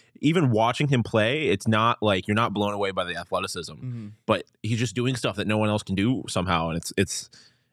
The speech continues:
Speaker 1: unbelievable to watch. Um, yeah, it, he's, it's hard to argue that he's
Speaker 2: He's
Speaker 1: not
Speaker 2: good.
Speaker 1: a top three player in the N B A
Speaker 2: He
Speaker 1: right
Speaker 2: is
Speaker 1: now, at the
Speaker 2: good
Speaker 1: very
Speaker 2: at
Speaker 1: least.
Speaker 2: basketball. Um,
Speaker 1: Can confirm.
Speaker 2: and we're pretty good at betting.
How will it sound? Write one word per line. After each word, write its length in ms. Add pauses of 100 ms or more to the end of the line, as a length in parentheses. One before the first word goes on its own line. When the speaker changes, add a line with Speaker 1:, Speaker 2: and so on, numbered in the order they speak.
(120)
Speaker 1:
unbelievable 400
to 60
watch. 520
Um, 480 (680)
yeah, 220 (180)
it, 160 (760)
he's, 400
it's 120
hard 180
to 60
argue 280
that 120
he's 100
Speaker 2:
He's 80
Speaker 1:
not 120 (100)
Speaker 2:
good. 100
Speaker 1:
a 60
top 340
three 220
player 260
in 100
the 100
N 80
B 160
A 40
Speaker 2:
He 60
Speaker 1:
right 80
Speaker 2:
is 260
Speaker 1:
now, 40
at 40
the 80
Speaker 2:
good 80
Speaker 1:
very 160
Speaker 2:
at 60
Speaker 1:
least. 80
Speaker 2:
basketball. 680 (160)
Um, 300
Speaker 1:
Can 220
confirm. 420
Speaker 2:
and 80
we're 120
pretty 200
good 100
at 60
betting. 300